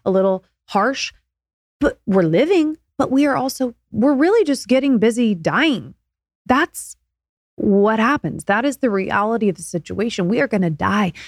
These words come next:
So why aren't we living? Why aren't we living louder? Why aren't we living riskier? Why aren't we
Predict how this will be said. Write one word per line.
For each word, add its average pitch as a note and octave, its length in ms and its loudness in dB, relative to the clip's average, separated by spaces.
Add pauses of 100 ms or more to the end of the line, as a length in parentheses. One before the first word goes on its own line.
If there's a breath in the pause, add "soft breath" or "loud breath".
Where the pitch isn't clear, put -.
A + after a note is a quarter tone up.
(140 loud breath)
So - 240 0
why A3 640 0 (140)
aren't G#3 300 0 (120)
we F3+ 360 2
living? E3+ 760 0 (1300)
Why G3+ 220 2
aren't B3+ 120 -2
we G3 80 -4
living D#3+ 320 -4
louder? - 360 -2
Why G3 200 0
aren't A#3+ 120 -4
we F#3+ 140 -4
living E3 480 -4 (1400 soft breath)
riskier? F#3 760 0
Why G3+ 280 0
aren't C4 200 -2
we F3+ 480 -2